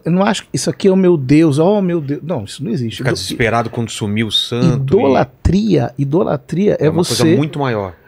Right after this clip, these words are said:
Speaker 1: Não, idolatria é você considerar que uma imagem é o seu Deus.
Speaker 2: Ah, tá.
Speaker 1: Isso não existe na Igreja Católica. Não existe. Imagem é imagem. Quando quebra, o que que a gente faz? Bota no lixo.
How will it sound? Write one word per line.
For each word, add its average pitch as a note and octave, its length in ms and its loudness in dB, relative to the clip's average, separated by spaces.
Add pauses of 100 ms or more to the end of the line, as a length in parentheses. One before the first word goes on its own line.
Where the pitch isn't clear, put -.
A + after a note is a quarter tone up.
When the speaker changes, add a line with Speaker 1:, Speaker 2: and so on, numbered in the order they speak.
(140)
Speaker 1:
Não, E3 100 0
idolatria D3 420 0
é G3+ 40 0
você B3 160 -4
considerar G#3+ 500 0
que - 100 -10
uma D#4 120 -2
imagem F3 300 2
é - 20 0
o G#3 40 0
seu F#4 200 2
Deus. E3 480 0
Speaker 2:
Ah, F#2 180 -10
tá. D#2 240 -20 (1200)
Speaker 1:
Isso - 240 -2
não E4+ 100 -4
existe G#3+ 500 2
na F#3+ 80 0
Igreja C#3 240 -2
Católica. B2 560 -6 (580)
Não F#3 540 2
existe. A#3 640 0 (760)
Imagem E3 380 2
é A#3 40 2
imagem. G#3+ 200 2
Quando E3+ 160 0
quebra, G3 440 2
o - 20 -8
que - 60 -12
que F#3+ 80 -2
a - 20 4
gente F3+ 120 -2
faz? D3 360 -4 (480)
Bota C3+ 300 0
no B3+ 100 2
lixo. - 380 0